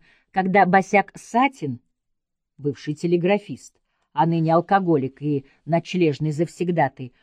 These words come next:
произносит «филиппики» в адрес утешителей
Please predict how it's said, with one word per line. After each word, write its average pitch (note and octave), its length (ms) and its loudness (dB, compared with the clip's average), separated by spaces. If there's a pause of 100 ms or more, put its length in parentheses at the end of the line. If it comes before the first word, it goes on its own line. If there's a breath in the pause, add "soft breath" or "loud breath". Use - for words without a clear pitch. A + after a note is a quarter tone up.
(200)
произносит G#3+ 720 2 (200)
«филиппики» G3 920 0 (240)
в D#3+ 160 0
адрес F3 460 0 (160)
утешителей F3 960 -4